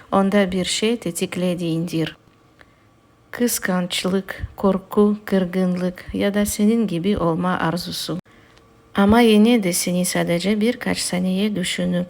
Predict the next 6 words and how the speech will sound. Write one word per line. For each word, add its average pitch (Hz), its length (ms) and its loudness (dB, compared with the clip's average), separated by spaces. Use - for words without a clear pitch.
yine 185 420 0
kendine 180 600 -2
dönecektir. 165 800 -4
Şimdi 240 520 4
asıl 202 360 2
soru, 170 460 -2